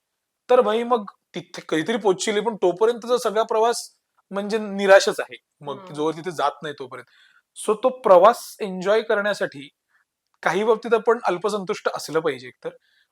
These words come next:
Speaker 1: पण येस, as you said, आता सोशल मीडियावर इतके जण, आता रील स्टार्स किंवा कंटेंट क्रिएटर्स ज्यांना आपण म्हणतो,
Speaker 2: हो.
Speaker 1: so ते काय स्वावलंबी कलाकारच आहेत की.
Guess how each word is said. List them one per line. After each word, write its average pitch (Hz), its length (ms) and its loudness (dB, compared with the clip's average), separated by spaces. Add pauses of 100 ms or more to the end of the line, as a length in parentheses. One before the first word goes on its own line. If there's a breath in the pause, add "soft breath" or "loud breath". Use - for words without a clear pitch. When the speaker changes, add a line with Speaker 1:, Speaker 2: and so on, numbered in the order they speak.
Speaker 1:
पण 202 80 -2
येस, 190 280 -4
as 170 120 -2
you 185 120 -8 (120)
said, 175 100 0 (120)
आता 180 240 2 (480)
सोशल 175 340 -6
मीडियावर 180 400 0
इतके 175 240 -8
जण, 180 100 -2
आता 170 160 0
रील 180 260 -4
स्टार्स 180 440 0
किंवा 175 240 -4
कंटेंट 170 320 -12
क्रिएटर्स 160 360 -6 (360)
ज्यांना 151 220 -8
आपण 151 180 -6 (160)
म्हणतो, 135 300 -14
Speaker 2:
हो. 185 300 -18 (680 soft breath)
Speaker 1:
so 247 60 6
ते 262 200 -4
काय 247 400 0 (1080)
स्वावलंबी 240 680 2 (720)
कलाकारच 208 440 2
आहेत - 200 -10
की. 135 200 -20